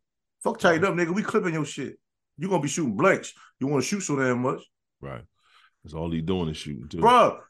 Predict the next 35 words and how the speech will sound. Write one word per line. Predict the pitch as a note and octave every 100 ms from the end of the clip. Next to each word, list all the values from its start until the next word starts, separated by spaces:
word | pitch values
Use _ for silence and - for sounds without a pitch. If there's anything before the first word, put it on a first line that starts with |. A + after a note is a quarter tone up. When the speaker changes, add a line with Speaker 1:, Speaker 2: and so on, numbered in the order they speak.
| _
Speaker 1:
people | - C4+
be | A3+
hooping | G#3+ B3+ B3+ G3+
and | F3+
they | G3
ask | G#3+ A3
him, | F#3 A2
"Hey, | A#2+ F#3+ F3+
man, | E3 F#3+ F#3
why | G#3
you | A3+
wearing | A3 A3
number | A3
thirty?" | G#3+ A#3 G3+ B2 - _ -
"I'm | D#3
my | D#3+
father's | F3+ E3+ C#3+
thirtieth | E3+ E3+ D#3 -
child." | E3 C3+ F#2+ _ -
Come | A#3+ F#3+
on, | A#2
son. | - C3 C#3+ -
Speaker 2:
<laughs> | C3+ C3+ - - - - _ - _ _ _ _ _ _
Speaker 1:
What? | A#2+ G#3+ A#4 - - - _ -
Speaker 2:
Yo, | B2+
the | A2+
sad | - C3+ C3
part | B2+ A#2 G#2
is, | F#2+ E2 E2 - _
<clears throat> | _
them | D3 C3+ G#2+ A2+ G#2+
kids | - A2 F#2
gonna | F2
grow | F#2 F#2+ F2+
up, | D#2+ D2